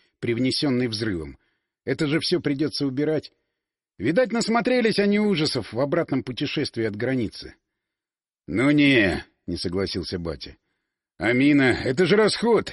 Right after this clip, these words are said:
Израсходовалась одна единица технической защиты башни. Придётся восполнять. Ну ладно».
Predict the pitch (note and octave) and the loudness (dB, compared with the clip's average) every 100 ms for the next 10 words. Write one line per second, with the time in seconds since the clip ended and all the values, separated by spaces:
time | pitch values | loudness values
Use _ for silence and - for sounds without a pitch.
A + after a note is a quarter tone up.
0 | - F#2 F#2+ C3+ - A#3 G3+ F#3+ E3 C#3 | -10 -6 -2 -2 0 0 2 4 4 2
1 | C#3+ C#3 G3 D3 C#3+ F#3 F#3 C#3+ C3+ B2+ | 2 4 4 4 4 4 2 -2 -2 0
2 | E3 F3 - B2+ G2 G#2+ - D3 A2 D#2 | 0 0 -2 -2 -2 -2 -4 -4 -4 -4
3 | F#2+ F#2 G2 F2+ - _ _ _ _ - | -4 -4 -4 -4 -8 _ _ _ _ -6
4 | G#2+ F#3+ - F3 F3 - F3 F3+ F#3 G#2+ | 0 0 2 0 0 0 2 4 2 0
5 | - _ _ _ _ G2 E3+ G3 C#3 E2 | -6 _ _ _ _ 0 4 4 2 0
6 | D2+ | -8